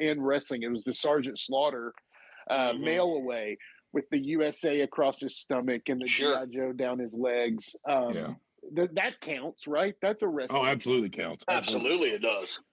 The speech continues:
Speaker 2: Yeah.
Speaker 1: Yeah.
Speaker 3: Because,
Speaker 2: Now,
Speaker 3: because in the
Speaker 2: spe-,
Speaker 3: middleweight
Speaker 2: it's
Speaker 3: fighting, L J N figures.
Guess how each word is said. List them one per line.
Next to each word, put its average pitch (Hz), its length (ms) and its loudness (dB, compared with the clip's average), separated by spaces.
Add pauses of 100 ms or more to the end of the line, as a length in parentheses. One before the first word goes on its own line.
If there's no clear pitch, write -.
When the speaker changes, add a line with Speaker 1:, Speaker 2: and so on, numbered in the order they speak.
(120)
Speaker 2:
Yeah. 139 200 0
Speaker 1:
Yeah. 117 160 -6 (120)
Speaker 3:
Because, 156 280 0
Speaker 2:
Now, 160 240 2
Speaker 3:
because 156 180 2
in 156 80 0
the 151 80 0
Speaker 2:
spe-, 143 60 -2
Speaker 3:
middleweight 156 360 2
Speaker 2:
it's 123 120 -4
Speaker 3:
fighting, 120 500 0
L 120 120 0
J 113 220 0
N 110 140 -4
figures. 131 500 -6